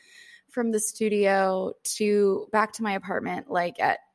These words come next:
you know, eight P M at night. And I, I rolled the windows down and I went through the McDonald's drive-thru and I got myself a,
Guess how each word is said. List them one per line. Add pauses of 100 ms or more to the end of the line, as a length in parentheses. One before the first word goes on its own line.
you
know,
eight
P
M
at
night.
And
I,
I
rolled
the
windows
down
and
I
went
through
the
McDonald's
drive-thru (600)
and
I
got
myself
a,